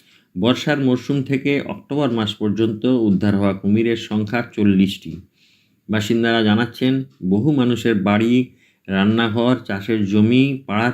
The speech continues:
পুকুরে নানা সময়ে কুমিরকে ঘুরে বেড়াতে দেখা গিয়েছে। স্বাভাবিকভাবেই গোটা এলাকা তটস্থ।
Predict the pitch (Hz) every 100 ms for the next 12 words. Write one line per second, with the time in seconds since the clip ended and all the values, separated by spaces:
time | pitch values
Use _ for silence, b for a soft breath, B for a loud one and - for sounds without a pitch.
0 | - 110 110 127 139 165 b b b 98
1 | 107 139 180 185 135 135 165 170 117 123
2 | - 156 156 117 104 104 104 104 107 139
3 | 110 95 92 92 85 - 80 - _ b
4 | b b b b - 147 170 180 180 147
5 | 143 180 117 113 120 101 104 104 98 98
6 | 87 92 -